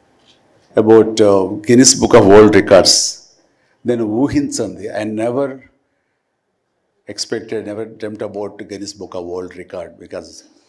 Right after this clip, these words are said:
గిన్నిస్ బుక్‌కి మనకి ఏంటి సంబంధం అనే ఒక ఆలోచన ఏమైనా ఉంటుంది కదా సహజంగా, అలాగే నాకు అలాంటి ఆలోచన ఏమి లేదు. అలాంటిది నేను ఎదురు చూడనటువంటి ఒక గొప్ప ఆనర్ ఈ రోజున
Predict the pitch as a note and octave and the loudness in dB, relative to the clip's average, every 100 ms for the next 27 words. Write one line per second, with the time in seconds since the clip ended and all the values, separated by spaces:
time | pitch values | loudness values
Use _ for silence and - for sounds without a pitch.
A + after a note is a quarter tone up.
0 | _ _ _ G#2 G#2 A2 A2+ A#2+ - G#2+ | _ _ _ -8 -6 -4 -4 -4 -4 -6
1 | G#2 G#2+ A#2 F#2+ A2+ A2+ A#2+ G#2+ G#2+ G2+ | -6 -6 -6 -6 -6 -4 -2 -2 -4 -4
2 | G#2 G2 G2+ G2+ F#2 F2 F2+ F2 - - | -4 -4 -4 -6 -8 -8 -6 -8 -8 -8
3 | F2+ F#2+ A2+ - G2 F#2+ F#2+ F#2+ F2 F2 | -6 -2 -4 -4 -6 -6 -6 -8 -10 -16
4 | _ _ _ _ - G#2+ G#2+ A2+ G#2+ F#2+ | _ _ _ _ -14 -8 -6 -4 -4 -4
5 | - F#2+ F2+ F2+ F2+ F2+ G2 G2+ F#2+ D#2+ | -6 -6 -8 -8 -6 -4 -4 -4 -4 -6
6 | - _ _ _ _ _ _ _ _ _ | -12 _ _ _ _ _ _ _ _ _
7 | _ - G2 G2+ G2+ G2 G2 G2 A2 A2 | _ -6 -4 0 0 0 -2 -2 -2 -4
8 | G2+ F#2+ F#2 F#2+ F#2+ F#2 A2 C#3 D3 A#2+ | -6 -6 -6 -8 -8 -6 -4 -4 -4 -4
9 | A2 B2+ - - - - A#2 A2 G2 G#2 | -4 -4 -8 -14 -14 -8 -6 -4 -4 -2
10 | C#3+ E3+ - D3 D3+ C#3 C3 B2+ G#2+ A2 | 0 -2 -2 2 2 2 -2 -4 -4 -6
11 | G#2 - G2+ F#2 G2+ G2 C3 - - G2 | -6 -8 -8 -6 -6 -4 -2 -2 -4 -4
12 | G#2+ A#2+ G#2 F2+ G2+ G2 F#2+ F#2+ G2 G#2+ | -2 -2 -4 -6 -12 -14 -10 -10 -8 -10
13 | F#2 | -10